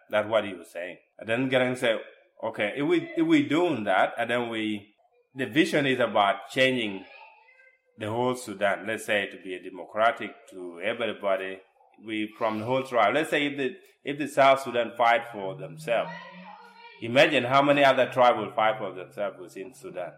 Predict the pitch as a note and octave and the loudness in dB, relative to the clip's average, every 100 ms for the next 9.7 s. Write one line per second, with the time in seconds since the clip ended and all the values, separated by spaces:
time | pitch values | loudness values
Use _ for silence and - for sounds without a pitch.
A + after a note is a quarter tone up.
0 | _ _ _ _ _ _ G2 G2 F#2 F#2 | _ _ _ _ _ _ -14 -8 -4 -6
1 | - A#2 G#2+ G#2+ G#2 F#2+ D3 C#3 B2+ B2+ | -4 -4 -4 -6 -8 -6 0 2 2 -6
2 | B2 G#2+ A2+ A#2+ - G2+ F#2 G#2 G2 F#2+ | -8 -6 -4 -4 -6 -12 -10 -10 -10 -4
3 | A#2+ A#2+ G2+ G2 A2 C3 C3 G#2+ G2 - | -6 -6 -10 -8 -6 -6 -4 -4 -6 -10
4 | _ _ C3 F3 F3 C#3+ - C3+ A#2+ B2+ | _ _ 0 2 2 2 6 6 6 4
5 | C#3 B2 B2+ B2 A2 A2+ G#2+ E2 - _ | 6 6 6 2 -4 -4 -4 -6 -10 _
6 | _ _ _ _ - A#2+ A2+ A#2+ C3 - | _ _ _ _ -6 0 2 6 6 6
7 | C#3 - B2 A2+ A2+ G#2+ - D#3 - C#3 | 2 2 -4 -4 -6 -6 0 0 2 0
8 | - - - - _ - B2+ G3 G#3 E3+ | 0 0 -16 -20 _ 4 4 6 4 4
9 | D#3 C#3 C#3+ D3 C3+ B2+ | 6 6 4 0 6 6